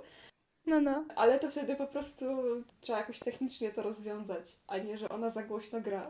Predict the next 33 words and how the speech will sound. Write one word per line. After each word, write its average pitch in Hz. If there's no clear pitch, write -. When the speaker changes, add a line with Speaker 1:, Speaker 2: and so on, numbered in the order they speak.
Speaker 2:
Po 254
prostu 233
coś 254
jest 247
zjebane 247
z 247
poziomami 240
głośności. 233
Ale 302
ta 302
Speaker 1:
No, 269
no. 262
Speaker 2:
się 359
na 294
nią 349
wkurza, 262
że 262
ona 269
za 277
głośno 269
gra. 220
I 240
ona 311
sobie 302
idzie 285
do 302
kuchni 196
i 233
stoi 262
przy -
lodówce 277
i 285
mówi: 285